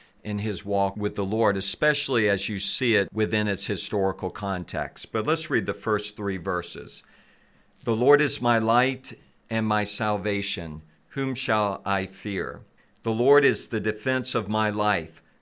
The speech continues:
Whom shall I dread? When evildoers came upon me to devour my flesh, my adversaries and my enemies, they stumbled and fell. Though a host encamp against me, my heart will not fear.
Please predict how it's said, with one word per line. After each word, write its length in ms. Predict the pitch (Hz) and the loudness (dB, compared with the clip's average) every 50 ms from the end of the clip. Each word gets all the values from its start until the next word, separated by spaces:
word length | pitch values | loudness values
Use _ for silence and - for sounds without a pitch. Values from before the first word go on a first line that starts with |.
| _ | _
Whom 220 | _ - 143 139 131 | _ -4 -4 -4 -2
shall 300 | - - 127 113 107 104 | -2 0 0 2 2 2
I 240 | - - 101 101 | 2 2 0 0
dread? 580 | 101 90 90 95 101 101 92 80 - - - - _ _ _ _ _ _ _ _ _ _ | 0 -2 -2 0 0 2 2 0 -2 -8 -14 -20 _ _ _ _ _ _ _ _ _ _
When 240 | - 110 117 120 120 | -2 0 2 2 4
evildoers 800 | 117 135 143 143 147 135 139 - 135 131 123 120 107 101 98 - | 2 2 2 2 2 2 2 0 0 0 2 2 2 0 -2 -6
came 260 | - - 120 113 110 | -6 -6 -4 -4 -2
upon 460 | 107 104 - - 120 117 117 113 113 104 | -4 -4 -6 -6 -2 -2 0 0 0 -2
me 180 | 98 95 92 | -4 -4 -6
to 200 | 90 - - 110 98 | -8 -8 -8 -6 -6
devour 520 | 110 101 87 107 107 110 110 113 113 107 | -6 -4 -2 0 0 0 0 0 0 0
my 240 | 104 104 104 101 101 | 0 0 0 0 -2
flesh, 640 | 98 - - 107 104 95 82 82 - - - - _ _ _ _ _ _ _ | -4 -6 -4 -2 0 0 -2 -4 -8 -12 -14 -14 _ _ _ _ _ _ _
my 220 | - 107 107 107 | -2 0 0 0
adversaries 960 | - - 123 127 135 117 113 113 - - - 110 98 95 92 87 90 90 - | 2 2 2 2 2 2 0 -4 -4 -2 0 2 2 2 0 -2 -4 -6 -6
and 120 | 101 98 98 | -6 -4 -2
my 200 | 98 101 98 92 | -2 -2 -2 -4
enemies, 640 | - 110 123 127 123 107 98 98 87 85 82 - - - _ _ _ _ - | -4 -6 -4 -2 -2 -2 -4 -4 -6 -8 -10 -12 -16 -18 _ _ _ _ -16
they 320 | 104 95 110 113 127 139 | -8 -4 -2 0 0 0
stumbled 680 | 131 - - - 117 104 98 92 92 90 87 85 - - - _ | -2 -4 -4 -4 -4 -4 -4 -4 -4 -6 -6 -8 -12 -18 -14 _
and 200 | 98 98 95 92 | -8 -6 -6 -8
fell. 460 | - - - 101 92 78 73 78 85 92 - _ _ _ _ _ _ _ _ | -8 -4 -2 -2 0 -2 -2 -6 -12 -18 -20 _ _ _ _ _ _ _ _
Though 280 | - 98 113 113 110 110 | -6 -2 0 2 2 2
a 80 | 104 101 | 0 0
host 500 | - - 139 139 143 156 139 - - - | -2 -2 2 2 2 2 0 -2 -4 -4
encamp 480 | 123 113 104 - 127 120 120 113 - | -4 -4 -4 -4 -4 -4 -4 -2 -4
against 420 | 120 104 95 113 113 110 101 - - | -6 -4 -4 -4 -4 -4 -4 -6 -6
me, 300 | 98 92 87 82 78 - - _ _ _ _ - | -6 -6 -6 -8 -10 -14 -18 _ _ _ _ -6
my 240 | 101 104 107 104 | -2 0 0 0
heart 420 | 95 - - 120 123 117 104 - 110 | -2 -2 -2 0 2 2 2 0 -4
will 200 | 104 107 104 104 | -4 -2 -2 0
not 280 | 101 98 98 95 - | 0 -2 -2 -4 -6
fear. 500 | - - - 110 98 92 82 73 73 87 | -10 -10 -8 -6 -4 -4 -6 -6 -8 -12